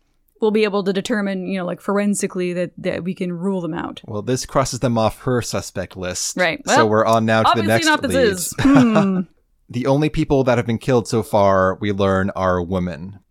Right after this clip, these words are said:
Speaker 2: Um,
Speaker 1: Uh,
Speaker 2: suspicious.
Speaker 1: somewhat attractive women.
Speaker 2: Yes.
Speaker 1: Comely maidens. And Aideen was like, "Woo, I better watch out for myself then, eh?" <laughs> That's very cute. She's like, "Well, okay, that joke didn't land. All right."
Speaker 2: <laughs>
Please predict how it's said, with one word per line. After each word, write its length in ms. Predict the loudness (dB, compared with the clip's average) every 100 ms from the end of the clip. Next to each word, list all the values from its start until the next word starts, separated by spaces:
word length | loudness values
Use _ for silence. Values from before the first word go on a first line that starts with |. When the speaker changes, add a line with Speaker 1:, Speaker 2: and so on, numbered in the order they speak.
| _ _ -10
Speaker 2:
Um, 180 | -6
Speaker 1:
Uh, 60 | -6
Speaker 2:
suspicious. 400 | -6 -6 -2 0
Speaker 1:
somewhat 160 | 2 0
attractive 540 | 0 -2 -2 -4 -8
women. 360 | -8 -12 -14 -16 _ _ _ _
Speaker 2:
Yes. 440 | -8 -8 -6 -10 -8
Speaker 1:
Comely 420 | 2 4 4 4
maidens. 520 | 2 0 0 -4 -4
And 100 | -2
Aideen 400 | 0 2 0 0
was 100 | -2
like, 240 | 0 -2 0
"Woo, 140 | 4 6 6 2 -4
I 100 | -6
better 220 | 0 2 2
watch 240 | 0 0
out 160 | -2 0
for 100 | -2
myself 480 | -4 0 0 0
then, 220 | 0 0 2
eh?" 200 | 0 -2 -6
<laughs> 480 | -10 -8 -12 -12 -16 -16 _ _ _ _ _ _ -14
That's 220 | -14 -10
very 180 | -10 -8
cute. 260 | -8 -8 -10
She's 140 | -6
like, 160 | -4 0
"Well, 220 | 0 0
okay, 220 | -2 -6 -4
that 180 | -4
joke 160 | -4 -4
didn't 200 | -2 -4
land. 180 | -8 -10 -4
All 160 | -2
right." 160 | -2 -6 -4 -4
Speaker 2:
<laughs> 300 | -2 -4